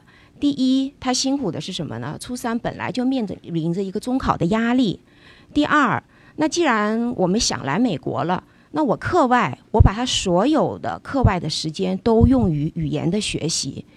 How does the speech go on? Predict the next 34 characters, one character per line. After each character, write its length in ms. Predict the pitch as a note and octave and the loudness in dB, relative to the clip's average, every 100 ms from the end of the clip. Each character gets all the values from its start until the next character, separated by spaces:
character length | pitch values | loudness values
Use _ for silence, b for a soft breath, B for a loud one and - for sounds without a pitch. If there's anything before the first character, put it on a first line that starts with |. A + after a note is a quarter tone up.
| B B B | B B B
因 140 | C#4+ E4 | 2 2
为 60 | |
我 120 | F4 | 4
们 160 | F3+ D#3+ | 2 0
在 300 | - B3+ G3+ | 0 0 0
公 180 | C#4+ D#4 | 0 2
立 100 | E4+ | 2
学 240 | B3 C3+ | 2 0
校 260 | F3 D4 A#3 | 0 0 0
里 100 | D3+ | -2
面， 240 | D3 C#3+ - | -4 -6 -6
语 140 | D#3 | -4
言 220 | D#3 D3 | -4 -2
的 100 | B3 | -4
学 220 | - C#3 | -4 -4
习 120 | D#3+ F3+ | -4 -4
能 180 | C#3 D#3+ | -4 -4
力， 180 | E3+ - - _ | -6 -8 -18 _
其 180 | - F3+ | -6 -4
实 120 | F#3+ | -2
英 160 | B3+ C#4 | 0 0
文 160 | F#3+ | 0
这 140 | C3+ F3+ | -2 -4
方 220 | - F3 | -4 -4
面 140 | F3 E3+ | -2 -4
是 100 | D#3 | -8
比 80 | |
较 120 | - B2+ | -10 -8
差 360 | - A#3 F#3+ - | -8 -4 -4 -4
的。 120 | - B B B B B B B B | -10 B B B B B B B B
那 420 | C#4+ C#4 B3 A#3 | 2 2 2 0
所 180 | A3+ B3 | 0 2
以 140 | C#4 | 2
说， 360 | A3+ B3 A#3 B3+ | 2 0 0 -2